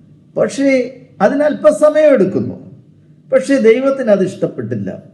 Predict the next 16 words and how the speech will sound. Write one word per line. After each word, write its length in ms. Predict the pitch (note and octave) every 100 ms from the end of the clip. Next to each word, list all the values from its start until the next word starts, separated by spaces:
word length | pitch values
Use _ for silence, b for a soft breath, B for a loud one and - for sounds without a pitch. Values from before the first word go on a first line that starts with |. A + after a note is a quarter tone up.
| _ _ _ _ B3
ഇപ്പോഴിതാ 480 | C4 D4 B3 G3 E3+ - -
ഇന്ത്യക്കെതിരെ 560 | F#3 A3 B3 G#3+ F#3+ F#3+ F3
ഉണ്ടായ 260 | E3+ F3 E3 D3+
ആക്രമണത്തിന് 600 | F3 F#3 F#3+ F#3+ G#3+ B3 - -
തൊട്ടടുത്ത 580 | D#4+ D#4+ D#4 A#3 G#3+ G#3+ F#3
ദിവസം 320 | F3+ E3 F3+ E3+
തന്നെ 220 | E3 E3 - B B A#2+
ദൈവികമായ 640 | F3 C#4 D#4+ C#4+ C4 A3+ G#3
ഒരു 100 | F#3 F#3
തിരിച്ചടി 440 | F3+ E3 F3 E3 D#3+ - - - D3+
പാകിസ്ഥാന് 560 | D#3+ F3+ - F3+ F3 E3+
ലഭ്യമായിരിക്കുന്നു. 760 | E3+ E3 G3+ G3+ G3+ G3 G#3+ D4+ - b b b F3
ഇനിയെങ്കിലും 500 | F3+ E3+ E3 D#3+ D#3+ E3
പാകിസ്ഥാൻ 500 | E3+ E3+ E3+ E3 D#3 - B B -
ഈ 60 | D4 -
തീവ്രവാദം 680 | G#3+ G#3+ G#3+ G3+ G3 F#3 F3+